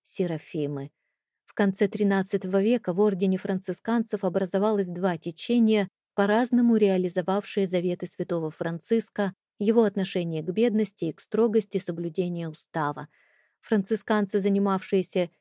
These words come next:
изучением и пропагандой трудов Иоахима Флорского, стали называться спиритуалами, мужами духа. Во главе спиритуалов, сосредоточившихся в Италии и Южной Франции,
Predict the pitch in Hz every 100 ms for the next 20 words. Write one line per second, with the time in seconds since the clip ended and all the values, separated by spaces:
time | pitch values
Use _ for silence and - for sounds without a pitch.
0 | _ 214 202 202 - 214 185 180 185 214
1 | 220 196 214 190 190 190 196 185 196 180
2 | - 190 202 196 190 - 202 170 - 233
3 | 247 - - 196 175 - _ - - 262
4 | 254 226 214 202 214 220 208 - 208 208
5 | 208 202 185 165 156 151 143 _ - 214
6 | 196 208 202 175 180 160 - 151 - _
7 | _ 208 202 220 214 214 190 214 208 208
8 | 226 247 208 - 170 196 196 190 202 185
9 | 175 - 185 - 175 190 202 180 170 165
10 | 170 160 160 - 220 220 - 202 175